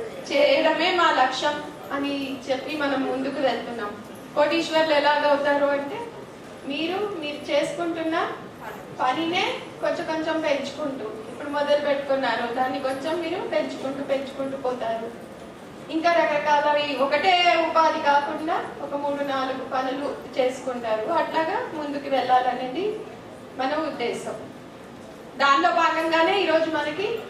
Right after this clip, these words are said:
మీరు బ్యాంక్ నుంచి తీసుకుంటున్న లింకేజ్ లో మీకు వడ్డీ లేని రుణాలు, అంటే గవర్నమెంట్ బయట మనం వడ్డీలకి తీసుకుంటూ ఉంటాం అవసరాలకి, కానీ ప్రభుత్వం మహిళలకి వడ్డీ లేకుండానే రుణం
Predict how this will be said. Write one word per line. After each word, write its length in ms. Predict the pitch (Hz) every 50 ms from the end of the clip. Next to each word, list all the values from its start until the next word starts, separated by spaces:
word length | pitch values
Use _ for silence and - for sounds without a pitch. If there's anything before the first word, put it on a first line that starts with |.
| - 247
మీరు 260 | 269 285 294 294 294
బ్యాంక్ 580 | 285 269 269 254 - - 247 262 262 247 - 294
నుంచి 360 | 294 302 294 285 - 294 277
తీసుకుంటున్న 640 | 277 277 277 - - 277 285 277 269 269 269 269 269 262 240 254
లింకేజ్ 520 | 262 254 269 262 262 254 269 262 - -
లో 60 | 330
మీకు 220 | 330 320 - 269 247
వడ్డీ 320 | 247 240 240 247 302 311
లేని 300 | 302 294 294 285 294 277
రుణాలు, 580 | 247 247 247 226 214 - - - - - - 220
అంటే 140 | 220 247 247
గవర్నమెంట్ 540 | 262 269 277 269 294 320 330 330 320 - - - - - - - - -
బయట 260 | 269 277 277 277 339
మనం 320 | 330 330 320 302 311 302
వడ్డీలకి 460 | 285 277 277 277 311 330 302 - 320
తీసుకుంటూ 540 | 294 269 294 285 - - 302 285 269 269 262
ఉంటాం 360 | 254 247 240 233 - - - - - - - -
అవసరాలకి, 680 | 254 262 262 285 277 269 269 254 - - - - - - - - - - - - - - - - - - 294
కానీ 200 | 285 294 359 359
ప్రభుత్వం 600 | 359 320 294 294 320 320 302 320 339 370 349 311
మహిళలకి 720 | 277 277 294 294 311 302 302 302 302 320 370 440 466 - - - - - - - - 240
వడ్డీ 400 | - 214 214 233 294 302 311 285
లేకుండానే 760 | 285 277 269 - 302 294 285 294 285 269 302 349 403 440 - 311
రుణం 280 | 277 277 285 330 427